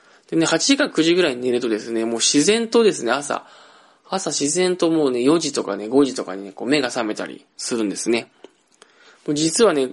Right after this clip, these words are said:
今このポッドキャストの収録自体もですね、朝四時頃に目が覚めてね、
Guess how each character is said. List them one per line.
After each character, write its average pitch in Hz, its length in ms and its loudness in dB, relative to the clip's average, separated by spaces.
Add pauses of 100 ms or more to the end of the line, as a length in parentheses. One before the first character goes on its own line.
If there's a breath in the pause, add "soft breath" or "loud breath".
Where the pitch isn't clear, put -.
今 143 240 6
こ 139 100 0
の 131 120 4
ポ - 120 2
ッ 135 100 -8
ド 180 120 2
キ 190 100 -2
ャ 208 60 0
ス - 100 -4
ト 135 80 2
の 123 60 2
収 143 200 4
録 147 160 2
自 143 160 2
体 123 160 0
も 104 100 -8
で 101 80 -8
す - 140 -12
ね、 107 200 -8 (400 soft breath)
朝 175 260 0
四 120 160 2
時 147 120 6
頃 170 200 6
に 113 100 -2
目 117 140 0
が 110 80 0
覚 95 140 -2
め 85 80 -2
て 82 120 -6
ね、 98 180 -2